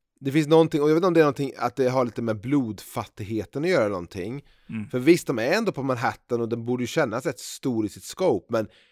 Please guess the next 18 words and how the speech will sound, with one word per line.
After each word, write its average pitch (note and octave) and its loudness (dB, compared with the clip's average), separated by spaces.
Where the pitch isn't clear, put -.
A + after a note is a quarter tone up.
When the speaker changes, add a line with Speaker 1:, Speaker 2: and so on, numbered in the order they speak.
Speaker 1:
för B2 -4
mig D#3+ 0
känns D#3+ -2
den D#3+ 0
här C#3+ -2
filmen A2+ -4
väldigt G#2+ -2
mycket C3 -8
T D#3+ -8
V-serie. F#2+ -6
Speaker 2:
Mm. A2 -2
Speaker 1:
Och D3+ -4
den, D3 0
den, C#3+ -4
den D#3 0
är E3 2
väldigt G3 0
blodfattig. A#2+ 0